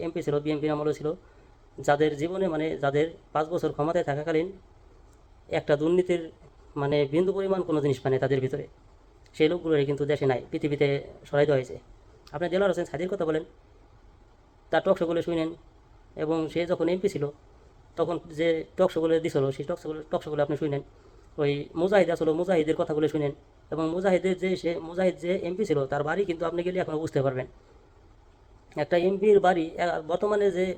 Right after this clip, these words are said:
একটা এমপির বাড়ি আপনি গেলে বুঝতে পারবেন ওই লোকগুলো কী করছে দেশের জন্য, নিজের জন্য করছে না, দেশের জন্য করছে। আর এখন বর্তমানে একটা ছাত্রলীগের চেলাবেলার অবস্থা দেখেন আপনি,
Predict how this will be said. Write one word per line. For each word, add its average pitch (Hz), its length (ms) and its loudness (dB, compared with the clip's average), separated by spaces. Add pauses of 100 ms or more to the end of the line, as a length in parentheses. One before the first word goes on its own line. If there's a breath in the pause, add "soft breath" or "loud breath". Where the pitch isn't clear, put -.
(320)
একটা 165 220 -4
এমপির 202 220 0
বাড়ি 196 160 0
আপনি 180 180 0
গেলে 196 140 0
বুঝতে 180 240 0
পারবেন 170 280 -2
ওই 180 180 -2
লোকগুলো 175 440 -2
কী 185 60 -4
করছে 185 240 -2
দেশের 147 200 2
জন্য, 156 300 -4 (420 loud breath)
নিজের 180 180 4
জন্য 185 160 4
করছে 233 180 -4
না, 139 100 2
দেশের 139 220 0
জন্য 131 140 0
করছে। 127 200 -10 (340 loud breath)
আর 143 100 0
এখন 156 160 0
বর্তমানে 208 440 -2
একটা 190 200 -2
ছাত্রলীগের 190 680 0 (320)
চেলাবেলার 214 540 0 (300)
অবস্থা 175 400 -4
দেখেন 170 260 -2
আপনি, 165 220 -4